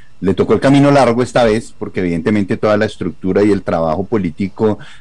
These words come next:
de Óscar Barreto por más de treinta años lo va a apoyar en su gran mayoría. Coincido con usted, él no va a ser solamente la máxima votación en el departamento del Tolima al Senado, sino una de las mayores del partido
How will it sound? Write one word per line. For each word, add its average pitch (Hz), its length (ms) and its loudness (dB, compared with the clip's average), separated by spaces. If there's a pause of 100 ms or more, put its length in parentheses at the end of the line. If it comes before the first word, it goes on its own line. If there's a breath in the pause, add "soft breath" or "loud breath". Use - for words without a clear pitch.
de 90 160 2
Óscar 95 340 2
Barreto 90 380 0
por - 140 -4
más 87 160 -2
de 87 100 -2
treinta 101 420 0
años 113 360 2
lo 98 100 -2
va 85 60 0
a 78 40 -2
apoyar 95 300 0
en 98 80 -2
su 98 140 -4
gran 82 200 -2
mayoría. 90 480 -2 (480 soft breath)
Coincido 123 320 2
con 147 160 2
usted, 135 360 2
él 107 120 -4
no 117 120 2
va 120 80 4
a 117 60 2
ser 131 180 0
solamente 123 500 0
la 123 80 -2
máxima 113 420 -2
votación 95 460 -2
en 104 120 0
el 107 100 -2
departamento 90 640 -2
del 104 100 0
Tolima 90 380 0
al 101 120 -2
Senado, 95 460 0 (320 soft breath)
sino 101 160 2
una 101 120 2
de 113 80 4
las 127 140 4
mayores 120 640 2
del 101 140 -2
partido 101 640 0